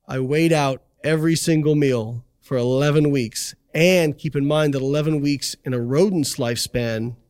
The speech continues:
is a really long time. That's about an eighth of their total lifespan. So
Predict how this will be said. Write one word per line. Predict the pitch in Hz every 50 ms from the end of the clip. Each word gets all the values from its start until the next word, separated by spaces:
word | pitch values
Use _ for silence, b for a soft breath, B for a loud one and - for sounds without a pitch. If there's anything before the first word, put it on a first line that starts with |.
| _ _ _ _ _ _ _ _
is | 135 139 123
a | 127 123 123
really | 120 120 123 123 131 135 143 143 147 143 139 135 135
long | 127 123 123 123 120 120 120 120
time. | - 113 113 107 92 78 69 95 - b b b b b b -
That's | 139 151 - -
about | 160 160 147 147 - -
an | 143 135 - -
eighth | 143 147 143 -
of | 160 139
their | 135 131
total | 123 131 131 127 120 113
lifespan. | 98 80 95 - - - - 80 60 - - 143 - b b b b b b b b b b b
So | - - - 170 160 151 151 139